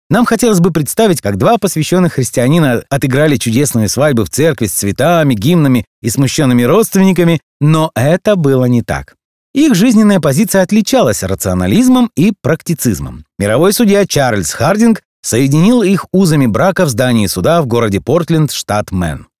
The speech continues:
Они попросту верили, что вдвоём они смогут сделать для Христа гораздо больше, чем врозь, и это убеждение стало основой их брака. Нашлось там место и для любви, они ведь не были роботами, но это была стойкая любовь, основанная больше на принципах,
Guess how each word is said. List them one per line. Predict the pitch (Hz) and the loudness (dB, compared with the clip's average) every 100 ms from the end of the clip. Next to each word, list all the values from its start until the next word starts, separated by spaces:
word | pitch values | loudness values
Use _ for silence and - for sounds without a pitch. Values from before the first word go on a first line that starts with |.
| _ _ _ - | _ _ _ -2
Они | 175 247 | 0 2
попросту | 240 233 196 190 | 0 0 0 0
верили, | 135 196 190 113 | 2 2 2 0
что | 85 - | -2 -2
вдвоём | 131 127 131 156 196 147 | -2 0 2 2 2 2
они | 123 | 0
смогут | 139 147 175 185 156 | 0 0 0 0 -2
сделать | 127 156 147 | 0 0 2
для | 120 110 | 0 0
Христа | 123 - 135 | -2 -2 -2
гораздо | 110 107 95 180 202 214 | 0 -2 0 0 2 2
больше, | 180 131 - 87 _ - | 2 0 -2 -10 _ -6
чем | 156 165 | 0 2
врозь, | 202 208 98 - _ - | 4 2 0 -6 _ -10
и | - | -4
это | 123 127 | -4 0
убеждение | 180 170 185 165 196 190 | 2 2 2 2 2 2
стало | - 135 143 | 0 0 0
основой | - 131 - 95 127 127 123 | -2 -4 -4 -2 0 0 -2
их | 107 92 90 | -2 -4 -4
брака. | 82 76 - - _ _ | -4 -6 -10 -20 _ _
Нашлось | 120 - 196 | -4 0 0
там | - 247 196 | 2 2 4
место | 202 - | 2 0
и | 202 | 0
для | 156 151 | 2 2
любви, | 123 82 131 120 - _ | 0 0 0 -2 -6 _
они | 98 117 | -2 0
ведь | 117 98 | 0 0
не | 120 135 | 0 2
были | 165 220 | 2 2
роботами, | 240 226 127 78 67 _ _ | 2 2 0 -6 -10 _ _
но | 110 147 | -2 -2
это | 160 | 0
была | 151 165 | 0 0
стойкая | - - 156 180 147 123 | -2 -2 0 0 0 0
любовь, | 107 98 - _ _ | 0 -2 -6 _ _
основанная | 117 123 180 240 208 175 | -6 -2 0 2 2 2
больше | 139 170 151 | 0 0 0
на | 123 | -2
принципах, | - 190 214 - - - | 0 2 0 -2 -12 -16